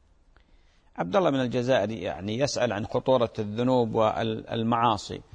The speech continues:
عبد الله من الجزائر، بارك الله فيك، لا شك بأن المعاصي والذنوب، آ، مخاطرها جسيمة وآثارها فظيعة،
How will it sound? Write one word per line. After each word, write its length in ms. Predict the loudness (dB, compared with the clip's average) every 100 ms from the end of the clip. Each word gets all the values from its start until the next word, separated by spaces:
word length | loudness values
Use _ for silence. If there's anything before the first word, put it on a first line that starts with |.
| -20 -14
عبد 200 | -8 0
الله 160 | 2 2
من 140 | 0
الجزائر، 480 | -2 -2 -2 0 0
بارك 320 | -2 -2 -4
الله 180 | -4 -4
فيك، 240 | -4 -2
لا 60 | -2
شك 300 | -2 -6 -8
بأن 400 | -6 -4 -4 -4
المعاصي 880 | -4 -4 -6 -2 -2 0 0 -2 -4
والذنوب، 540 | -2 -2 0 2 0 -2 -20 -20 -20 -8
آ، 360 | -4 -2 -2 -2
مخاطرها 880 | -4 0 0 0 0 0 0 -2
جسيمة 720 | -2 -4 -2 0 0 0 0 0
وآثارها 960 | 0 2 0 2 2 2 2 0 -2
فظيعة، 720 | 0 0 2 2 4 2 0